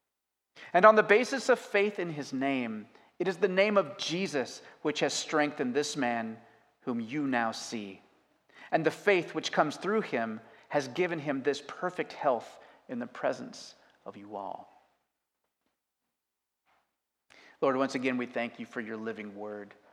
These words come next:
not just a history lesson or a story to inform our minds, but an invitation to deeper faith in you, the Lord, who can make a man whole, who can make a woman whole,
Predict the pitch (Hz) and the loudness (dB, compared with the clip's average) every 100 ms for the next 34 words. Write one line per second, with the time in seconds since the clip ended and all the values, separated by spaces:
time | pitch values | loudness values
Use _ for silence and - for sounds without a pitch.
0 | _ _ _ _ _ _ 135 135 135 - | _ _ _ _ _ _ 0 2 0 -4
1 | 120 160 - 143 127 120 - 117 110 110 | -4 -4 -4 -4 0 0 -2 -8 -8 -6
2 | - 151 135 127 123 123 113 - 131 123 | -4 -2 0 0 -2 -8 -10 -10 -6 -4
3 | 113 107 110 113 107 110 - - _ _ | -2 -2 -4 -4 -6 -12 -18 -20 _ _
4 | _ _ _ _ _ _ _ - 131 135 | _ _ _ _ _ _ _ -2 0 0
5 | 127 127 135 127 - 131 120 107 127 127 | -2 -4 -6 -6 -6 -8 -10 -8 -6 -6
6 | 117 - - 117 113 - - _ 131 117 | -10 -12 -6 -6 -6 -16 -20 _ -10 -8
7 | 120 131 117 113 127 123 107 - - _ | -6 -4 -4 -4 -4 -4 -4 -14 -20 _
8 | _ _ _ _ _ _ _ _ _ 143 | _ _ _ _ _ _ _ _ _ -10
9 | 139 123 135 139 135 123 120 113 - 123 | -4 -2 0 2 2 2 -2 -4 -6 -4
10 | 127 127 127 - - _ _ _ _ _ | -2 -4 -10 -18 -20 _ _ _ _ _
11 | _ _ _ _ _ _ _ 131 131 123 | _ _ _ _ _ _ _ -8 -4 -2
12 | 123 117 113 120 113 - - 110 107 107 | -2 -6 -6 -8 -10 -12 -10 -8 -8 -12